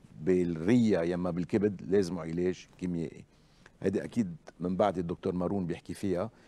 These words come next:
بس نسبة النجاح كتير عالية. من هيك نحن منشجع إنه مثل ما قلت بالمقدمة، يلي ما عنده أي ريسك فاكتور يعمل ندور على الخمسين،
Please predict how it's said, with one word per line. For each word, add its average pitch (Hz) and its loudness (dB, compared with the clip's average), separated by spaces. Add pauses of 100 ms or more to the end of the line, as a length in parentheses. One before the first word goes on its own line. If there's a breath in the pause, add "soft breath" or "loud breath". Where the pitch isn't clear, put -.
(140 soft breath)
بس - -2 (480)
نسبة 131 2
النجاح 117 2
كتير - 0
عالية. 76 -4 (400 loud breath)
من 95 0
هيك 151 0
نحن 117 0
منشجع 113 0 (440 soft breath)
إنه 117 2 (460)
مثل 113 -2
ما 110 2
قلت 127 0
بالمقدمة، 101 0 (460 soft breath)
يلي 110 2 (640)
ما 123 2
عنده 135 4
أي 139 4 (240)
ريسك 110 -2
فاكتور 104 -4 (380)
يعمل 113 4
ندور 110 2 (120)
على 92 -2
الخمسين، 98 -6